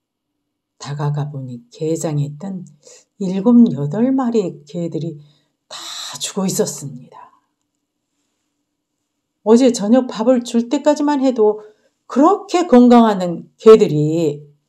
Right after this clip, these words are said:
아무런 이유도 없이 죽어 있다며 귀신이 고칼 노릇이라고 동네 사람들이 고개를 갸우뚱거리고 있었습니다. 나중에 알게 된 사실이지만 개들이 죽은 것은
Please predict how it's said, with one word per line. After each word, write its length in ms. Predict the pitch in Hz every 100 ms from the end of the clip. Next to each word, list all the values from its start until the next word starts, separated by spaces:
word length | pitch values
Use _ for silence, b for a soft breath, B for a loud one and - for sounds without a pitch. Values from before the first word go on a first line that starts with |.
| _ _ _ _
아무런 720 | _ 285 294 302 311 302 277
이유도 360 | 233 247 254 226
없이 540 | 202 - 190 160 -
죽어 260 | - - 196
있다며 560 | 175 180 156 156 151 151 _ _ _ _ _
귀신이 580 | - 196 190 - 165 151
고칼 560 | - 180 - - 214
노릇이라고 880 | 214 180 180 170 - 180 170 160 - _ _ _ _ _
동네 400 | 247 247 247 233
사람들이 580 | 233 247 240 233 226
고개를 640 | - 214 233 226 226 226 _ - - - _ - _ _
갸우뚱거리고 500 | 269 240 202 196 180
있었습니다. 720 | 170 185 - 208 180 - 180 _ _ _ _ _ _ _ _ _ _ _ _
나중에 540 | 165 170 180 180 190
알게 500 | 190 - 175 175 190
된 180 | 180 170
사실이지만 920 | - 170 170 - 139 147 127 117 123 _ _ _ _ _ _ _ _ _
개들이 480 | - 202 202 180 156
죽은 300 | - 185 175
것은 560 | 147 - 233 - -